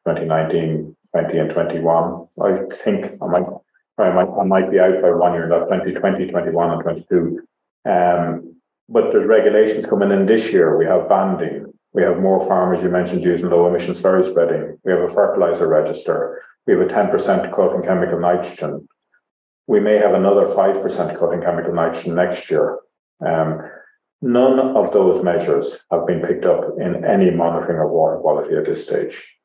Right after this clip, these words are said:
Uh, we may be, be beginning to see it in the catchments programme because we're monitoring every ten minutes, but we haven't analysed the data this year from that. So it, it takes time. The, um, reporting on water quality from the catchments unit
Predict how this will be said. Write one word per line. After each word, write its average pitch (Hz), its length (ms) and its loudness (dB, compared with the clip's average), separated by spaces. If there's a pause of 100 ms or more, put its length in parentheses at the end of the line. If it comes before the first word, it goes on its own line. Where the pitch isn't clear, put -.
(880)
Uh, 85 280 2
we 98 220 4
may 101 380 4
be, - 160 2
be - 100 2
beginning 180 440 2
to - 160 -4
see 87 120 0
it 85 120 2
in 85 80 -4
the - 80 -6
catchments 92 380 -2
programme 87 340 0
because 82 400 -2 (320)
we're 92 100 -2
monitoring 87 400 -2
every 82 220 2
ten 82 240 -2
minutes, 85 320 -2
but 76 80 2
we 78 120 2
haven't 78 280 0
analysed 85 600 2
the 90 60 -6
data 80 360 2
this - 180 -6
year 82 180 0
from 80 200 -6
that. - 240 -2
So - 80 0
it, - 80 -2
it - 160 0
takes - 240 0
time. 87 380 0 (640)
The, 101 340 4 (880)
um, 85 540 0 (140)
reporting 92 840 2
on 90 160 0
water 87 300 0
quality 90 480 0
from 90 100 -6
the - 80 -4
catchments 90 380 -2
unit 90 400 0